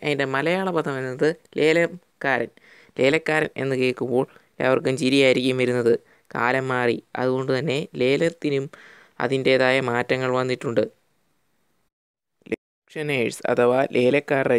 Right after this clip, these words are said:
ജോലി എന്നത് ഓക്ഷൻ ഹൗസുകളിൽ വരുന്ന വസ്തുക്കൾ വലിയ തുകയ്ക്ക് ലേലം ചെയ്ത് വിൽക്കൽ എന്നതാണ്. അതിന് പ്രതിഫലമായി അവർക്ക്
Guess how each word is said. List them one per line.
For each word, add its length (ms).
ജോലി 320
എന്നത് 300
ഓക്ഷൻ 340
ഹൗസുകളിൽ 520
വരുന്ന 260
വസ്തുക്കൾ 420
വലിയ 340
തുകയ്ക്ക് 360
ലേലം 380
ചെയ്ത് 220
വിൽക്കൽ 360
എന്നതാണ്. 400
അതിന് 260
പ്രതിഫലമായി 640
അവർക്ക് 340